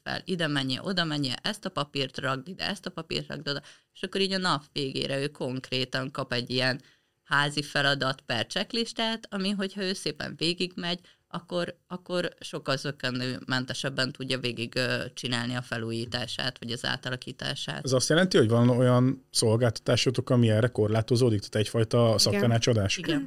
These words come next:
Speaker 3: Igen,
Speaker 2: Mhm.
Speaker 3: igen. Ez lehet tényleg pár óra, de nagyon sokszor egy egész napos
Speaker 2: Mhm.
Speaker 3: dolog. És ahogy a Viola is mondta, egész konkrétan leírom neki,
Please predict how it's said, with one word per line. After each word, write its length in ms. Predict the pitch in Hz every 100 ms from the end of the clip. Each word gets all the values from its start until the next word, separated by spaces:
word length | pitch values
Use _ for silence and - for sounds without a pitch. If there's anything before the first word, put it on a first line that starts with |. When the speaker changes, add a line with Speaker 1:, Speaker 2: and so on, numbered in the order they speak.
| 233
Speaker 3:
Igen, 300 | 214 196 202
Speaker 2:
Mhm. 80 | 202
Speaker 3:
igen. 360 | 202 208 208 -
Ez 160 | 233
lehet 280 | 233 214 208
tényleg 340 | - 214 196 190
pár 200 | 254 240
óra, 240 | 233 220 208
de 160 | 202 196
nagyon 280 | 220 208
sokszor 360 | 202 214 - 196
egy 140 | 190
egész 300 | 190 185 185
napos 380 | - 196 - 196
Speaker 2:
Mhm. 120 | - 226
Speaker 3:
dolog. 200 | 220 226 - _ _ _ _
És 180 | - 214
ahogy 180 | 220 202
a 60 | 202
Viola 280 | 208 190
is 160 | 190 -
mondta, 500 | 214 208 214 202 202
egész 460 | 226 196 196 190 180
konkrétan 600 | - 196 196 208 196 202 196
leírom 440 | 196 196 196 190
neki, 480 | 202 226 - 214